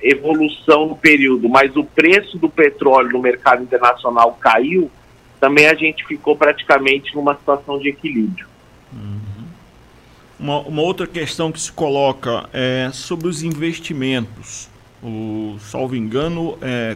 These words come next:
Speaker 2: quase quatrocentos milhões para o ano que vem. Esse é um valor bem pequeno em relação às necessidades do Estado. Como é que o senhor tá, é, chegando a esses números? Como é que a gente pode melhorar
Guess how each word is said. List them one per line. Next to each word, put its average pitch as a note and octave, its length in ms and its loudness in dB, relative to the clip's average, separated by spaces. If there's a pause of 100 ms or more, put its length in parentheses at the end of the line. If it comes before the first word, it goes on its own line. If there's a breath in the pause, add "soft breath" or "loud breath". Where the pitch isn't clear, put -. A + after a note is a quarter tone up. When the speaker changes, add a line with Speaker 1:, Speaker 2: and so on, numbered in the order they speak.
Speaker 2:
quase C#3 260 -4
quatrocentos C#3 420 -8
milhões C3 340 -4
para B2+ 140 -10
o - 20 -6
ano A#2+ 100 -6
que A#2+ 120 -14
vem. G2+ 260 -8 (400)
Esse - 100 -12
é C#3 40 0
um C3 40 -4
valor C#3 240 2
bem D3 300 0
pequeno D3+ 600 -2
em A#2 60 -2
relação B2 420 -4
às B2+ 60 -2
necessidades C3 480 -4
do C3+ 60 -8
Estado. G#2+ 340 -6 (460 loud breath)
Como D3 120 -2
é F3 60 0
que F3+ 60 -8
o - 20 -4
senhor G3+ 140 0
tá, D#3 680 4 (160)
é, B2 320 -2
chegando D#3+ 540 2
a C#3+ 80 4
esses C#3 300 -4
números? D#3 460 -4
Como D#3 160 -6
é - 20 -6
que D3+ 100 -10
a - 20 -4
gente D3 140 -10
pode D3 200 -4
melhorar C3+ 640 0